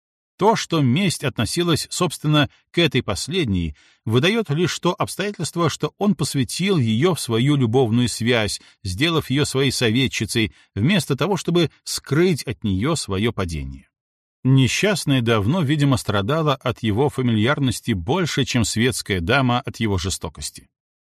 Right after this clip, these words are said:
Насилие, на которое он жаловался по отношению к подставному лицу и которое привело его к анализу,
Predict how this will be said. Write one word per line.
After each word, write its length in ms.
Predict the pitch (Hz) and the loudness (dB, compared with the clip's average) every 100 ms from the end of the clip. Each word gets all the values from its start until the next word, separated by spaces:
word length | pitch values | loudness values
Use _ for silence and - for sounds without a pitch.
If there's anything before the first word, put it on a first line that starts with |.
| - | 2
Насилие, 640 | 127 127 - 208 220 127 104 | 4 4 2 0 2 2 2
на 140 | 104 | 0
которое 440 | 110 - 135 123 - | -2 -2 0 0 0
он 180 | 135 117 | 0 2
жаловался 600 | 92 135 120 117 - 113 | 2 0 0 -2 -2 -2
по 100 | 110 | -2
отношению 580 | 95 101 - 135 120 107 | -2 -4 -2 0 0 -2
к 60 | |
подставному 600 | 120 - - 110 120 107 | -4 -4 -2 0 2 2
лицу 480 | 101 95 - 170 151 - | 0 -4 -4 -2 -2 0
и 120 | 117 | 0
которое 440 | 123 - 131 120 | 0 0 2 2
привело 460 | - 127 117 120 107 | 0 0 2 2 2
его 160 | 92 | -2
к 80 | 85 | -2
анализу, 560 | 110 180 147 92 98 | -2 0 0 0 -2